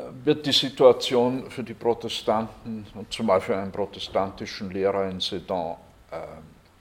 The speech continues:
unhaltbar. Er geht dann in die Niederlande, nicht, und ist von sechzehnhunderteinundachtzig bis dreiundneunzig Professor für Philosophie und Geschichte in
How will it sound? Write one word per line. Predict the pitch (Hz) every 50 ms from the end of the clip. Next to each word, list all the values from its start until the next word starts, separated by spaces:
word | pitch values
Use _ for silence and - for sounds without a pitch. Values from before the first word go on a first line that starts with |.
| - - - - - - -
unhaltbar. | - 139 156 175 175 160 123 143 131 135 143 147 - - - - - 113 - 147 151 156 165 160 - - - - - - _ _ _ - - - - - - - - - - - - - - - - _
Er | - 123 120
geht | 117 - 127 123 123 - - -
dann | 123 117 113 120 120
in | - 117 113 117 117
die | 110 117 117 117 - - - - -
Niederlande, | 87 85 98 123 147 160 160 151 139 131 123 117 113 107 101 98 90 101 90 78 - - - - - - - _ _ _ -
nicht, | 160 185 190 -
und | - 240 233
ist | - - 220 - - - - _ _ _ _ _ _ _ _ _ _ _ _ _
von | - 110 107 104
sechzehnhunderteinundachtzig | 90 107 107 104 - - - - - 113 101 92 - - - - 120 123 131 135 127 117 - - 110 117 110 - - - - 117 110 -
bis | - - - - -
dreiundneunzig | 117 101 101 104 113 117 110 107 107 104 107 107 107 - - - 117 101 - - - _ _ _ _ - - -
Professor | - 113 113 - - 143 139 135 - - 135 123
für | - - 127 110
Philosophie | 107 - 120 104 104 98 - - 107 95 - - - 117 113
und | 110 101 - -
Geschichte | - 107 - - - 131 120 - - - - 90
in | 80 85 85 85